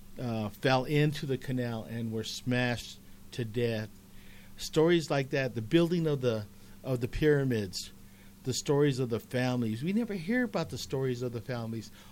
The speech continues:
All we hear is about, oh, these great people, uh, the Egyptians couldn't have built it because they wouldn't been able to carry these big stones. And we, we never give any credit to the human being.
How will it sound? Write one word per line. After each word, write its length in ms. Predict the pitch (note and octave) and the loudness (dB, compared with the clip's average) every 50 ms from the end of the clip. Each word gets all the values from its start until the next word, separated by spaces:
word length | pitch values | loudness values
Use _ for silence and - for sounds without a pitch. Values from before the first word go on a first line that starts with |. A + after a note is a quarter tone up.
| - - | -16 -8
All 160 | - E3 G3 G3+ | -2 0 2 2
we 100 | G#3 F#3 | 2 0
hear 260 | D3+ G3+ G#3 G3+ G3 | 0 -2 -2 -2 -2
is 100 | F#3 F3 | -4 -6
about, 300 | D#3 D3+ C3+ B2 B2 - - - - - - - | -6 -6 -6 -6 -6 -10 -12 -18 -20 -20 -10 -4
oh, 140 | C#3+ D3 D3+ | -2 -2 -2
these 180 | D#3 D#3 C#3+ | -2 -4 -6
great 260 | - - D3 D3 D3 | -4 -4 -4 -4 -4
people, 600 | - - E3 D#3+ D3+ - D3+ D3 D3 D3 D3 D3 D3 - - - - - - - - - | -4 -4 -4 -4 -2 -2 -2 -2 -2 -2 -4 -6 -8 -10 -14 -14 -14 -12 -12 -12 -8 -4
uh, 400 | B2 B2 A#2+ A#2+ A#2 A#2 A#2 A#2+ A2 - - - - - | -2 -2 -2 -2 -2 -4 -4 -6 -8 -12 -18 -18 -4 0
the 100 | C#3 C#3+ | 0 0
Egyptians 560 | C3+ C#3+ D#3 D#3+ D#3+ - - F3 D3+ - - | 0 2 0 0 0 0 -4 -2 -2 -4 -4
couldn't 280 | - - F#3 D#3+ D3+ | -2 -2 0 0 0
have 100 | C#3 B2+ | 0 0
built 280 | A#2 B2+ C3 C#3 C3+ D#3 | 0 0 0 0 -2 -2
it 140 | D3 C#3 A#2+ | -4 -4 -4
because 480 | A#2 A#2+ A2 - B2+ A#2+ A#2+ B2 A#2 | -8 -8 -6 -6 -6 -4 -4 -4 -4
they 120 | A2+ A#2 A#2 | -2 -4 -2
wouldn't 220 | A#2 A#2+ A#2+ A2+ | -2 -2 -4 -2
been 140 | A#2 A2+ A#2 | -2 0 0
able 260 | A2+ A2+ A2+ A2+ A2+ | 0 0 0 -2 -4
to 80 | A2 A2 | -6 -6
carry 340 | - - A#2+ A#2 A#2 A#2 A2+ | -8 -6 -4 -2 -2 -2 -2
these 280 | A2 A2 A2 A2 A2+ | -2 -4 -4 -4 -4
big 260 | G#2+ G#2+ A#2 A#2+ G#2+ | -4 -4 -4 -4 -6
stones. 640 | - - - A#2 A2 A2 A2 A2 A2+ A2 G#2+ - - - - - - - G#2+ | -8 -8 -4 -4 -2 -2 -2 -2 -2 -4 -6 -8 -14 -16 -18 -20 -16 -10 -6
And 200 | C3+ C#3 C#3+ C#3+ | -2 0 0 0
we, 240 | D3 D#3+ B2 D#3 D#3+ | 0 -2 -2 -4 -2
we 180 | D3+ D#3+ F3 F#3 | 2 4 4 6
never 220 | F#3+ A3+ A3+ A3+ | 6 6 4 4
give 280 | F#3+ E3 G3+ G#3 G3+ F#3 | 2 4 4 4 6 4
any 200 | G3+ G3+ G3 F3+ | 2 2 2 -2
credit 500 | - - - - F3 F#3+ F#3+ F#3+ F3 - | -4 -6 -6 -2 0 0 0 -2 -6 -10
to 140 | - - D3+ | -10 -8 -4
the 120 | C3+ C#3 | -4 -4
human 680 | C3 - - E3+ G#3 A3+ A3+ G3+ F3+ D3+ C#3+ D3+ C#3+ - - - - - - - - - - - - - C3+ B2+ B2+ | -6 -6 -6 -4 -4 -4 -2 0 0 0 0 -2 -4 -8 -14 -16 -18 -18 -16 -16 -18 -18 -18 -16 -12 -10 -10 -4 0
being. 500 | D#3+ F3 F3 E3 D3+ C3+ A2 G#2 A2 | 2 2 2 2 0 -2 -2 -2 -4